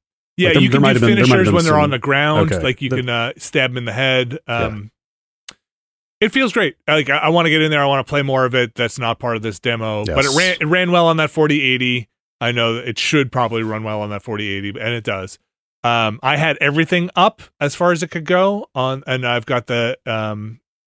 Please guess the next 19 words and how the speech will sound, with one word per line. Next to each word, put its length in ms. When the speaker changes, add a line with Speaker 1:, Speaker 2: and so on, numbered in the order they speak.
Speaker 1:
I 100
for-, 240
always 180
forget 260
how 120
to 180
series 460
this 120
co-, 200
this 360
chip, 280
but 120
the 80
Ryzen 440
five, 560
uh, 400
uh, 220
five 220
thousand, 560